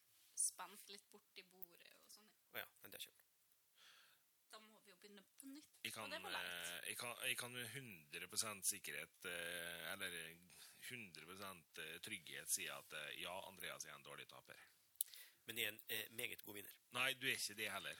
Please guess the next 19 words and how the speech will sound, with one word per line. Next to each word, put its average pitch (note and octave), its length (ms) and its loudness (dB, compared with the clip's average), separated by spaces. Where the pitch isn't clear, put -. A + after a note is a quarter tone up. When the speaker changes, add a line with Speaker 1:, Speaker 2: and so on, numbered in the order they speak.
Speaker 1:
En G3 220 -10
Speaker 2:
Jo, - 140 4
for F3 80 6
jeg, B2 180 6
jeg C3+ 80 0
lever C3+ 160 6
opp G#2+ 80 0
til - 80 0
Speaker 1:
jævlig A#2 120 6
dårlig B2 100 8
Speaker 2:
den A2+ 100 2
Speaker 1:
vinner. A2+ 220 4
Speaker 2:
jodelen G2+ 360 6
jeg G#2 100 2
så, A2+ 200 4
som A#2 140 2
heter A#2 200 0
at, - 160 -10
eh, G#2 300 2